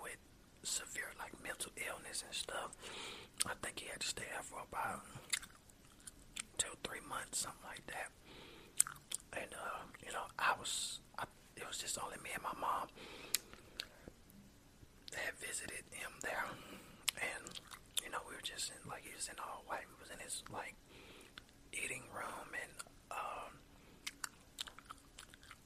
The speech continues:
he just, he was just there. He didn't talk a lot or anything, you know. But, um, so after that, he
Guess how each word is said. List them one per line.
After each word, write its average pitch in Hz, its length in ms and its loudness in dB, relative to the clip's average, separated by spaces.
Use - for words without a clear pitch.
he - 120 -4
just, - 400 2
he - 120 -4
was - 120 2
just - 180 2
there. - 340 -2
He - 60 0
didn't - 260 2
talk - 280 6
a - 40 2
lot - 240 4
or - 160 2
anything, - 560 -2
you - 160 -8
know. - 160 4
But, - 300 4
um, - 520 4
so - 160 -2
after - 240 0
that, - 340 2
he - 220 -4